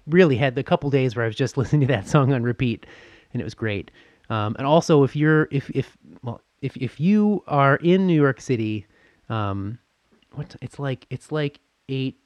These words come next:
just a little after eight now. Go out at, like, twilight, and, and, and you better have Spotify. Walk out your front door at twilight and just wander around your neighborhood and listen to Put On Your Sunday Clothes.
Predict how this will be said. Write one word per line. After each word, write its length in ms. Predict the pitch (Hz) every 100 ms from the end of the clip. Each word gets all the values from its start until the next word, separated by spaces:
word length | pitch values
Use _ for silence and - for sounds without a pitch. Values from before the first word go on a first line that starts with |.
| -
just 160 | 175
a 40 | 151
little 160 | 123
after 200 | 117 -
eight 80 | 110
now. 220 | 104 104 - _ _ -
Go 200 | 170 226
out 260 | 208 196
at, 100 | 160
like, 380 | 139 120 113 _ _ -
twilight, 680 | - 127 143 151 170 190 _ _ - - - _ _ _ -
and, 100 | 123
and, 320 | 123 120 120
and 180 | 123 117
you 120 | 127
better 180 | 131 170
have 160 | 156 139
Spotify. 640 | - 123 101 - - 90 _ _ _ _ _ _
Walk 300 | 127 165 196
out 180 | 180 147
your 120 | 135
front 260 | - 143 123
door 260 | 131 120
at 140 | 113 110
twilight 600 | - 123 127 123 123 123
and 120 | 123
just 160 | 180 -
wander 260 | 160 165
around 200 | 135 131
your 80 | 127
neighborhood 500 | 117 120 113 104 101 - - _ -
and 200 | 123 123
listen 400 | 151 - 165 156
to 580 | - 135 123 120 123 - _ _ _ _ _ -
Put 160 | 151
On 120 | 135
Your 120 | 131 120
Sunday 340 | 143 131 123
Clothes. 560 | - 127 120 131 147